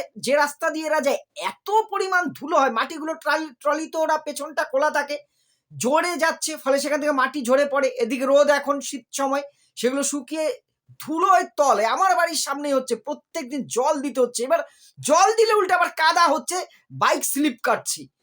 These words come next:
কি একটা আতঙ্ক! বা হঠাৎ করে ধরুন বৃষ্টি যদি একটু হয় এই শীতের মরশুমে, আমাদের গ্রামের রাস্তায় চলাই যায় না, পাকা রাস্তা তবু চলা যায় না, কারণ এই মাটি মাফিয়াদের দাপটে এই ট্রলি বা ট্রাক্টর থেকে মাটি সারা রাস্তায়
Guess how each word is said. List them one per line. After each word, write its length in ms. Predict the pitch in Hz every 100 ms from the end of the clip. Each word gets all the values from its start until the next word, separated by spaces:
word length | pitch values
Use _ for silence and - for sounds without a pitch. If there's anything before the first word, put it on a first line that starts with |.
| _ -
কি 120 | 370
একটা 240 | 370 370
আতঙ্ক! 360 | 269 269 294 247
বা 120 | 254
হঠাৎ 280 | 175 190 349 -
করে 140 | 370
ধরুন 300 | 359 370 262
বৃষ্টি 340 | 330 - -
যদি 220 | 359 359 320
একটু 260 | - -
হয় 200 | 247 285
এই 60 | 277
শীতের 300 | - 269 269
মরশুমে, 380 | 240 233 226 285 - _ -
আমাদের 340 | 202 277 302
গ্রামের 360 | 180 226 285 285
রাস্তায় 320 | 285 - 294 285
চলাই 400 | 277 285 320 311
যায় 200 | 277 269
না, 220 | 214 170 - _ -
পাকা 420 | 277 359 403 392
রাস্তা 360 | 370 349 359
তবু 240 | 339 330 339
চলা 260 | 311 302
যায় 120 | 294 277
না, 80 |
কারণ 220 | 254 277 277
এই 60 |
মাটি 400 | 226 208 277 370
মাফিয়াদের 540 | 349 294 285 285 247 214
দাপটে 480 | 208 - 190 302 349 _ _ -
এই 140 | 233 -
ট্রলি 360 | 247 262 269 330
বা 120 | 302
ট্রাক্টর 420 | 277 254 247 277
থেকে 180 | - 254
মাটি 380 | 214 202 233 269
সারা 240 | - 226
রাস্তায় 360 | 233 226 -